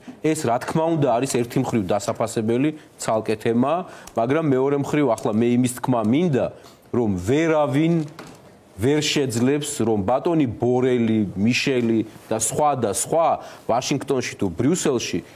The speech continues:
შეიყვანოს შეცდომაში. ზოგჯერ ხომ არის, ამბობენ, რომ არასამთავრობოებს ჩააქვთ ამბავი, რაღაცა აბსურდი, ეს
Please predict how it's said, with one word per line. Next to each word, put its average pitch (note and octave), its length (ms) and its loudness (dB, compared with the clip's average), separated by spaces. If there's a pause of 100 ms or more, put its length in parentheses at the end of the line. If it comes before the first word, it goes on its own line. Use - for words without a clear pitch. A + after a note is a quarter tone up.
შეიყვანოს D#3 720 0
შეცდომაში. B2 800 -2
ზოგჯერ D#3 320 0
ხომ D3 180 0
არის, C#3+ 240 2 (300)
ამბობენ, B2 480 2
რომ C#3+ 160 0
არასამთავრობოებს B2 880 0
ჩააქვთ A2+ 540 0
ამბავი, A2 600 2 (440)
რაღაცა A#2+ 300 0 (100)
აბსურდი, A2 640 0 (540)
ეს - 200 -2